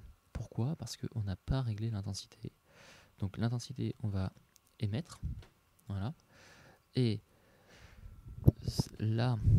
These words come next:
euh, là où est la subtilité, c'est que, euh, il faut absolument utiliser Mental Ray pour voir l'effet. Et surtout activer, euh, le Final Gathering. C'est celle-là.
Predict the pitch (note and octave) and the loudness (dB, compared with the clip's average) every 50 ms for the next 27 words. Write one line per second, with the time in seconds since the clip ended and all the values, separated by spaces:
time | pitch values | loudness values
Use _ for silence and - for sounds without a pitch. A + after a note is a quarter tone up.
0 | - - - - - - - G#2+ G2+ F#2+ F#2+ F#2 F#2 F2+ F#2 F#2 F#2 - F2+ F2+ | 8 6 6 4 2 2 0 0 0 0 0 -2 -2 -2 -2 -2 -2 -2 -4 -4
1 | F2 F2 - - - - A2 A#2 - - - G#2 G2+ G#2 G#2+ G#2 G#2+ F#2+ F2+ - | -6 -8 -8 -8 -8 -10 -8 -8 -10 -10 -4 0 2 2 2 2 2 0 -2 -4
2 | - - - - G2 F#2+ - - - C3 C#3 - - - _ - - A2+ A2+ B2 | -4 -12 -4 -2 -2 -2 -2 -4 -4 -4 -4 -6 -10 -14 _ -8 -6 -4 -2 -2
3 | C3 - - _ _ _ - A2+ G#2 G2 G2 G2 G2 G2 F#2+ G2 G2+ - - - | -2 -4 -8 _ _ _ -6 -4 -4 -4 -4 -4 -4 -4 -4 -4 -6 -6 -8 -12
4 | - - - - - - - _ _ _ - - A#2 - C3 A#2 - - A#2+ A#2+ | -14 -14 -16 -16 -16 -16 -16 _ _ _ -10 -10 -6 -4 -4 -4 -2 -2 0 0
5 | A#2+ A#2 - G#2+ G#2+ G#2 G#2+ A#2 A#2 - A2 G#2+ G#2+ G#2+ - - F#2+ F#2 F#2+ F#2 | -2 -2 -2 -2 -2 0 0 0 0 0 -2 -2 -2 -2 -2 0 0 2 2 2
6 | F#2 - - A2 C3+ D3 C#3 - - - _ - - - - - - - - _ | 0 0 0 0 0 0 -4 -8 -16 -20 _ -20 -20 -20 -20 -20 -20 -20 -20 _
7 | _ _ _ - A2+ A#2 A#2+ A#2 A2+ - - - - - A2 - - - B2+ B2 | _ _ _ -2 0 0 0 0 -2 -4 -8 -10 -8 -8 -10 -10 -6 -2 -2 -2
8 | G#2+ - - - G2+ G#2 A#2 B2+ B2 - - G#2+ G#2 G2 F#2+ F#2 F#2 F#2 G2 G2+ | -2 -2 -4 -4 -2 0 0 0 -2 -2 -2 0 0 0 0 0 0 -2 -4 -4
9 | G#2+ - B2 - - A2 A#2+ A#2+ - A#2+ A2 G#2 G#2 G#2 G2 F#2 G2+ F#2 G#2 B2+ | -6 -8 -8 -8 -6 -4 -4 -4 -2 -2 -2 0 0 0 0 0 0 0 0 -2
10 | C#3 D3 _ _ - - - - - - - A2 - - - G2+ G2+ G#2 A#2 C#3+ | -2 -6 _ _ -20 -20 -20 -20 -20 -12 -10 -8 -6 -6 -4 -4 0 0 0 0